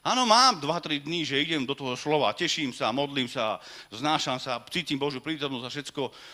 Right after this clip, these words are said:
A potom prídu ťažké obdobia a potom dva týždne nič. Ktorí ste to už zažili, to, čo teraz hovorím? Mám, mám vás veľmi rád. Viete prečo? Lebo ste úprimní. Lebo ste úprimní.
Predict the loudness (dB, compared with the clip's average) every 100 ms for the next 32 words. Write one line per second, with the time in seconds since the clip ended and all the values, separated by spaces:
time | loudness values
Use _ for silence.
0 | -6 -2 2 2 2 4 4 6 4 4
1 | 2 6 8 8 6 2 2 2 0 -8
2 | -8 -8 -10 -12 _ _ _ -20 _ -6
3 | -4 -4 -4 -6 -6 -8 -8 -10 -10 -8
4 | -6 -6 -10 -10 -16 -20 -20 -20 -20 _
5 | _ _ _ _ _ _ _ _ _ _
6 | _ -20 -20 -20 -20 _ _ _ _ _
7 | _ _ _ _ _ _ _ _ -6 -6
8 | -8 -8 -6 -6 -4 -4 -4 -4 -6 -8
9 | -18 -20 -20 -14 -8 -8 -8 -12 _ _
10 | _ _ _ _ _ _ -20 -18 -14 -8
11 | -6 -6 -12 -14 -20 _ -20 _ -20 _
12 | _ _ _ _ _ _ _ _ _ _
13 | _ _ _ _ _ _ _ _ _ -16
14 | -14 -12 -12 -14 -18 -20